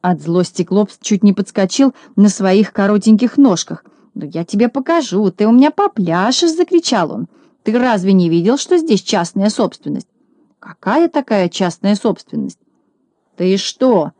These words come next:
не признаёшь, может быть, частной собственности?» спросил подозрительно Клопс. «Почему не признаю?» смутился Незнайка. «Я признаю, только я не знаю, какая это собственность. У нас нет никакой частной собственности. Мы всё сеем вместе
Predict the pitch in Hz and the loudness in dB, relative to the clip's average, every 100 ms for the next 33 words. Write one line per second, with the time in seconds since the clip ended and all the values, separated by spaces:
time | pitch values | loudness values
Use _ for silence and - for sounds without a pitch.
0 | _ _ - 190 185 214 185 185 226 233 | _ _ 0 2 4 2 2 2 2 2
1 | 214 196 185 180 - 214 196 160 156 208 | 2 2 0 0 0 -2 -2 -4 -4 -2
2 | 302 - 349 320 208 - 160 - _ - | -2 0 2 2 2 -2 -6 -8 _ -20
3 | - 180 202 180 180 185 196 185 170 170 | -4 -2 0 -2 0 2 2 2 0 -2
4 | 165 190 - - _ _ _ _ _ _ | 0 -2 -2 -14 _ _ _ _ _ _
5 | 165 - - 151 180 277 285 277 262 208 | -12 -10 -8 -2 4 4 4 2 4 2
6 | 165 175 165 170 - 185 185 185 190 165 | 0 -2 -2 -4 0 0 2 2 0 0
7 | - - _ _ _ _ 165 180 - 170 | -8 -16 _ _ _ _ -4 -2 0 -2
8 | 147 156 151 247 254 180 160 170 185 180 | -2 -6 0 0 2 0 0 0 2 0
9 | 156 185 233 302 - 311 311 247 180 160 | 0 -2 2 0 0 -4 -2 0 0 -2
10 | - 185 208 - _ 156 147 - _ _ | -4 -2 -4 -4 _ -6 -6 -10 _ _
11 | _ _ - 185 180 - 196 254 311 311 | _ _ -2 0 0 2 2 2 0 0
12 | 339 285 208 208 170 196 202 233 - _ | 0 0 0 -2 -2 -2 0 -2 -4 _
13 | 151 139 - - - _ _ - 185 175 | -10 -10 -12 -16 -16 _ _ -2 0 2
14 | 190 180 180 175 151 156 147 165 202 302 | 0 0 2 2 2 -6 -6 0 0 0
15 | - | -2